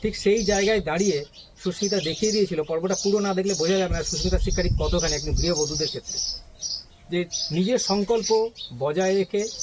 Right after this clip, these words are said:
নিজের প্রার্থিত বস্তুটি ডাবল ডোর না সিঙ্গেল ডোর,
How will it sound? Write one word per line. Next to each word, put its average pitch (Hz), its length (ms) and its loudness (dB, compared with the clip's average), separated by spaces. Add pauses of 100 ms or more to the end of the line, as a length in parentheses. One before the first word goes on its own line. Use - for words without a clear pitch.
(120)
নিজের 165 360 0
প্রার্থিত 170 480 -2 (120)
বস্তুটি 196 460 0 (280)
ডাবল 220 300 2
ডোর 247 180 6
না 185 140 0
সিঙ্গেল 170 360 2
ডোর, 123 160 -2